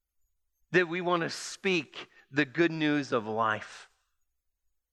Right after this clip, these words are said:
And how about we just boldly s-, speak it, and then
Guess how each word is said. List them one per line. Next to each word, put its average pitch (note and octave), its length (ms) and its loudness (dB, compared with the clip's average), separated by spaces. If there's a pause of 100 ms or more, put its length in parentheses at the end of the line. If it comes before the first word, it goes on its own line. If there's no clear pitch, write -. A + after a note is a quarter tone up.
(800)
And E3+ 160 4
how G#3 160 4
about G#3+ 240 6
we F#3 100 -2
just F3+ 320 0 (280)
boldly G#3 600 4
s-, - 280 -10 (160)
speak - 540 -2
it, D3+ 280 2 (3000)
and D#3+ 180 2
then A3+ 420 2